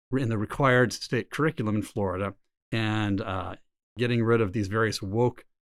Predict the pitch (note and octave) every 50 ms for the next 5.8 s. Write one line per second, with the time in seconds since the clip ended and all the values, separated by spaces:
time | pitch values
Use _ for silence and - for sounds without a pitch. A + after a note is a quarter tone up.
0 | _ _ _ _ _ - A2 G#2 F#2+ G#2 G#2 G2 G2+ A#2 C3 A#2+ A2+ F#2 G2 F#2
1 | F#2+ C#3 D3 C3 - - - - _ _ _ _ _ _ _ _ - - C3 -
2 | - D3+ B2+ G2+ F#2+ F#2 C#3+ D3+ F3 G3 G#3 A3 F#3+ D3+ B2+ D3+ E3+ E3 E3 -
3 | C3 A2+ A2 G#2+ A2 C3 D#3+ F#3+ G#3 G3 E3 C#3 C3+ B2+ A#2+ D3 E3+ D3 C3 D#3+
4 | G3+ D#3 - - - - _ _ _ _ _ _ _ _ _ _ _ _ _ _
5 | _ _ _ - - - - - - - - - D3+ D3+ - D#3